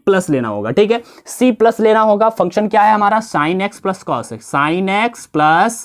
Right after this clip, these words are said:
cos x। ओके, तो यहाँ पर हम, यहाँ पर लिमिट जब चेंज करते हैं एच में, तो h is tend to हमेशा ज़ीरो आता है, और यहाँ पर sin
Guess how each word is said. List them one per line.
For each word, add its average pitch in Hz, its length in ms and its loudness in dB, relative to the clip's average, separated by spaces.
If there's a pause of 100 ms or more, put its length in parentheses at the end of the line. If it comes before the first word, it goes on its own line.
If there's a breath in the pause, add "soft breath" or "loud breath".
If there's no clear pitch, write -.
(420 soft breath)
cos 226 340 2 (140)
x। 175 380 -4
ओके, 180 300 -4 (240 loud breath)
तो 190 60 0
यहाँ 175 340 0
पर 185 100 2
हम, 180 220 -2
यहाँ 170 260 0
पर 180 100 -2
लिमिट 156 280 2
जब 160 200 -4
चेंज 170 220 -2
करते 151 280 -4
हैं 170 120 -4
एच 160 180 -6
में, 170 160 -2
तो 165 100 -10 (100)
h 165 160 -4
is 156 140 -4
tend 160 300 -4
to 170 80 -2
हमेशा 143 360 -2
ज़ीरो 147 300 -2
आता 156 320 0
है, 196 220 -2 (260 loud breath)
और 147 160 2
यहाँ 147 300 0
पर 170 140 -2
sin 139 520 -2